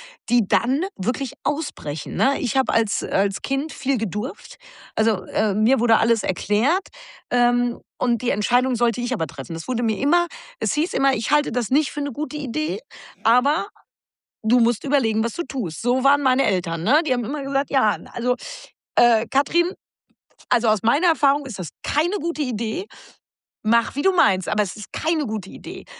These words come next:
So, und meine ganzen Freunde, als die achtzehn wurden, ne, was die alles gemacht haben. Ja, al-, was die gemacht haben. Ich habe an meinem achtzehnten Geburtstag, das war ein Sonntag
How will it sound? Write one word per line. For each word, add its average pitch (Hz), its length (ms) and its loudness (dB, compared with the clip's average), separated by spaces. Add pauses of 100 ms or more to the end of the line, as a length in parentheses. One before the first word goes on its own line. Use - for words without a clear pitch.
(120)
So, 269 340 2 (380)
und 254 300 0 (100)
meine 240 260 0
ganzen 339 580 0
Freunde, 269 680 0
als 220 200 -4
die 269 160 -2
achtzehn 233 500 -2
wurden, 160 400 -4 (400)
ne, 277 260 4 (140)
was 220 300 -8
die 311 180 0
alles 311 260 -2
gemacht 302 720 0
haben. 156 460 -4 (340)
Ja, 233 240 2 (100)
al-, 262 160 0
was 294 180 -4
die 349 120 -4
gemacht 392 400 -2
haben. 202 180 0
Ich - 380 -4
habe 226 380 2
an 202 100 -2
meinem 202 220 0
achtzehnten 285 520 -4
Geburtstag, 233 760 2 (320)
das 180 160 -2
war 190 100 4
ein 196 100 0
Sonntag 240 800 2